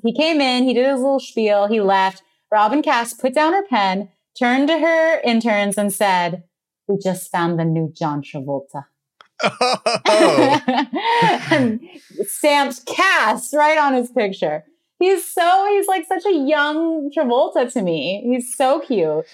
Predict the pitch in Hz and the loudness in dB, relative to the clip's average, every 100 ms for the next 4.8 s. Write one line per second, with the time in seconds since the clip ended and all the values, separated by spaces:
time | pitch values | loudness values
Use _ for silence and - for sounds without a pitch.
0 | - - - 269 320 - 214 175 160 104 | -20 -20 -2 0 0 0 -2 -2 -4 -6
1 | 165 208 _ _ 254 269 262 269 311 - | -8 -12 _ _ -2 0 2 0 0 -2
2 | 254 254 214 175 175 180 160 175 214 190 | -4 -2 -2 -2 -2 -2 -2 0 0 0
3 | 160 139 160 202 - 220 220 226 226 240 | -2 -4 -6 -8 -2 -2 0 -2 -2 -2
4 | 311 320 285 285 269 262 160 | 0 0 0 0 0 -2 -4